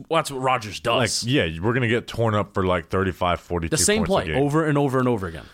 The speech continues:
Speaker 2: It's, um, it's just not good with that backup secondary. Uh, other things you wanna clean up on the defense? None of the D linemen really popped out to me.
Speaker 1: No, D J Davidson did not look fun, but I don't wanna talk about that too
Speaker 2: Leonard
Speaker 1: much.
Speaker 2: Williams didn't play.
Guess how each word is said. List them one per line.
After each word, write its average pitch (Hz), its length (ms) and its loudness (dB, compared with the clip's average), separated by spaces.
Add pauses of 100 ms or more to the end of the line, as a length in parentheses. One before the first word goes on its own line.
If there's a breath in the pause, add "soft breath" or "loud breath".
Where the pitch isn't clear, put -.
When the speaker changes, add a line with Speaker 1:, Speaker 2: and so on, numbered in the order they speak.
(180 loud breath)
Speaker 2:
It's, - 200 -2
um, 80 360 0 (720)
it's 90 140 -2
just 101 220 -2
not 82 300 -2
good 80 140 -2
with 76 160 -4
that 76 140 -2
backup 78 320 -4
secondary. 71 580 -2 (540 loud breath)
Uh, 107 280 -2
other 143 220 2
things 156 260 0
you 147 60 4
wanna 147 180 2
clean 147 240 0
up 135 100 0
on 135 100 2
the 104 60 0
defense? 117 480 0
None 175 160 2
of 214 140 2
the 175 80 2
D 135 180 2
linemen 139 540 0 (140)
really 131 240 4
popped 127 340 0
out 123 220 2
to 135 120 -2
me. 120 120 2
Speaker 1:
No, 123 360 0
D 156 120 0
J 143 120 2
Davidson 113 440 0
did 101 120 -2
not 104 220 0
look 95 140 -8
fun, 90 420 -2
but 104 140 0
I 147 80 2
don't 220 100 0
wanna 247 140 0
talk 101 200 -2
about 85 180 -8
that 95 80 -4
too 101 60 0
Speaker 2:
Leonard 117 240 2
Speaker 1:
much. 110 60 2
Speaker 2:
Williams 117 260 2
didn't 104 300 -2
play. 104 420 2